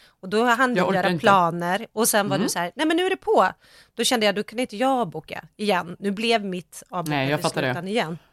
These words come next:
Speaker 2: <gasps>
Speaker 1: Men, men.
Speaker 2: Det skulle ju styras upp och vara jätteorganiserat
Speaker 1: Mm.
Speaker 2: och sen så kände jag bara så, "Men jag ork-, jag orkar inte."
Speaker 1: Nej,
Speaker 2: Det
Speaker 1: men
Speaker 2: är så
Speaker 1: vi
Speaker 2: här, det är för
Speaker 1: skulle ju
Speaker 2: mycket
Speaker 1: ha en
Speaker 2: grejer.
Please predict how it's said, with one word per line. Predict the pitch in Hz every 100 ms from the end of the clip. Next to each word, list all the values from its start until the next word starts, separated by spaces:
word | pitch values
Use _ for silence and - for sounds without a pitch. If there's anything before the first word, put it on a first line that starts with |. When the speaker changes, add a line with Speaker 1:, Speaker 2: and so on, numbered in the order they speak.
| -
Speaker 2:
<gasps> | 220 226 214
Speaker 1:
Men, | 196 165 151 -
men. | 220 185 165 151
Speaker 2:
Det | - 214
skulle | 233 269
ju | 254
styras | 254 240 226
upp | 170
och | 156
vara | 143
jätteorganiserat | 135 156 - _ - 139 139 147 139 139 190 180 165 196
Speaker 1:
Mm. | 269
Speaker 2:
och | -
sen | 165 165
så | 220
kände | 247 202
jag |
bara | 180
så, | 196
"Men | 202
jag | 196 165 -
ork-, | 240 -
jag | 220 220
orkar | - - -
inte." | 269 -
Speaker 1:
Nej, | 131
Speaker 2:
Det | -
Speaker 1:
men | 392
Speaker 2:
är | 240
så |
Speaker 1:
vi |
Speaker 2:
här, | 233
det |
är |
för | -
Speaker 1:
skulle | 285 269
ju | 269
Speaker 2:
mycket | 285
Speaker 1:
ha | 254 214 208
en |
Speaker 2:
grejer. | 180